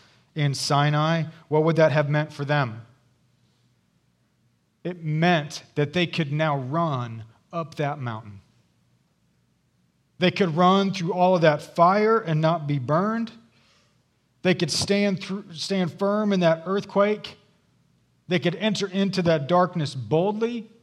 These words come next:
and without fear and without worry, because the wrath is gone. It has been fully and completely poured out, and all that's left is God's steadfast love for them that invites them to draw near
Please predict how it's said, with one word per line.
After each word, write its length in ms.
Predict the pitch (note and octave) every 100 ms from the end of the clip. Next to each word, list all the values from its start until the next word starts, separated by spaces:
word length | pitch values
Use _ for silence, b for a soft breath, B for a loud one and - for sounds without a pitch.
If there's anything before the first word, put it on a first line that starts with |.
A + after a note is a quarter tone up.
| _ _ _ _
and 180 | F#3 F3
without 560 | E3 D#3 C#3 - - -
fear 460 | F#3+ A3 A#3 A3
and 160 | F3 D#3+
without 420 | D3 D#3 C#3+ D3
worry, 560 | B2+ D3 G3 G#3 G#3 G3 B B
because 360 | E3 F#3 E3+ C#3+
the 100 | C#3+
wrath 460 | C3 F3 F3+ F3
is 140 | D#3 B2+
gone. 440 | D3+ D#3+ B2 G2 - _ _ _ _ _ _ _ _ _
It 180 | G3+ G#3+
has 280 | D#3 G3+ D3
been 380 | C#3 F3+ C#3 A#2 -
fully 440 | - G#3 D3+ A#2 A2
and 160 | F3+ -
completely 600 | D#3+ D#3 - G#3 G3+ F3+
poured 320 | - F#3+ F3+
out, 420 | E3 E3 C3+ - B B E3
and 160 | E3 D#3+
all 240 | G3 G#3+
that's 340 | G3+ G3 - E3
left 540 | E3 C3+ A2 - - b b -
is 180 | E3
God's 320 | C#3+ F3+ E3 -
steadfast 880 | - - F3+ F3+ - F3 D#3+ -
love 300 | D3+ C#3+ C3
for 100 | C#3+
them 340 | B2+ A#2 G#2 F#2 _ _ _ _ _ _ _ _ _ _ _ _ _ _ _ _ _ -
that 100 | F3+
invites 380 | C#3 E3 D#3
them 120 | D#3+ C#3+
to 120 | D3
draw 240 | B2 C#3+
near 440 | C3+ C3+ A#2 G2